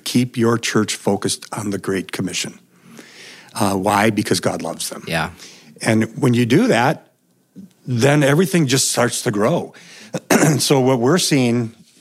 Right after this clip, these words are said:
Speaker 1: is, because of online church, more and more, uh,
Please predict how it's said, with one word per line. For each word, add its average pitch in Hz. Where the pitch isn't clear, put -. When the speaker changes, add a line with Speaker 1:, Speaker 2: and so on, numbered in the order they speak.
Speaker 1:
is, 117
because 120
of 120
online 120
church, -
more 131
and 156
more, 131
uh, 107